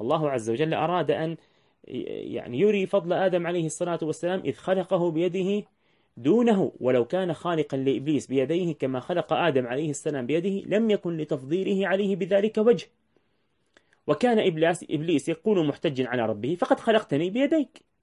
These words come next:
كما خلقت آدم بهما، أنت خلقتني بقوتك كما خلقت آدم بقوتك". فلما أراد الله عز وجل تفضيله عليه بذلك، قال له موبخا على استكباره على آدم أن يسجد له: "ما منعك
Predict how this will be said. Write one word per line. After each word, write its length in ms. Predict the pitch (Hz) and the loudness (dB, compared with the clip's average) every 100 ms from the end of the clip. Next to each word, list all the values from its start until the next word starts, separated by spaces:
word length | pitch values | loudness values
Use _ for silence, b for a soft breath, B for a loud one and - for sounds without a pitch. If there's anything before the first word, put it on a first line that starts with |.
| _ _ _ _ _ _ _ | _ _ _ _ _ _ _
كما 200 | - 240 | -2 2
خلقت 320 | 185 143 160 - | 2 0 0 0
آدم 300 | 214 240 247 | 2 2 2
بهما، 360 | 247 208 190 _ _ _ - | 0 -2 -6 _ _ _ -6
أنت 180 | 202 165 | -6 -4
خلقتني 480 | 170 160 - 127 139 | -4 -4 -4 -6 -4
بقوتك 500 | 170 147 123 185 - | -2 -2 -2 -4 -2
كما 220 | 208 180 | -2 0
خلقت 280 | 185 185 202 | -4 -2 0
آدم 260 | 196 196 | 0 0
بقوتك". 540 | 190 202 180 156 - _ _ _ _ _ _ _ _ | -2 0 0 -4 -10 _ _ _ _ _ _ _ _
فلما 460 | - 151 247 277 - | 0 4 6 6 6
أراد 200 | 240 220 | 6 8
الله 220 | 190 185 | 6 6
عز 240 | 156 160 151 | 6 4 4
وجل 220 | 143 113 | 4 4
تفضيله 640 | 147 - 165 233 202 180 | 0 0 0 2 2 4
عليه 280 | 170 170 156 | 4 4 4
بذلك، 480 | 143 131 135 196 - _ _ _ _ _ _ _ _ _ _ _ | 4 6 6 6 0 _ _ _ _ _ _ _ _ _ _ _
قال 260 | - 123 127 | 0 2 2
له 180 | 139 135 | 0 0
موبخا 500 | 135 220 208 208 156 | 4 2 4 2 2
على 180 | 131 127 | 0 -2
استكباره 720 | - 139 123 156 151 131 107 | -2 -8 2 4 4 2 -4
على 160 | 113 | -2
آدم 380 | 117 131 147 113 | 0 0 0 0
أن 60 | 131 | -2
يسجد 220 | 143 127 | -4 -2
له: 160 | 123 120 | -2 -2
"ما 260 | 143 240 | 2 6
منعك 500 | 285 269 196 143 - | 8 8 6 2 -2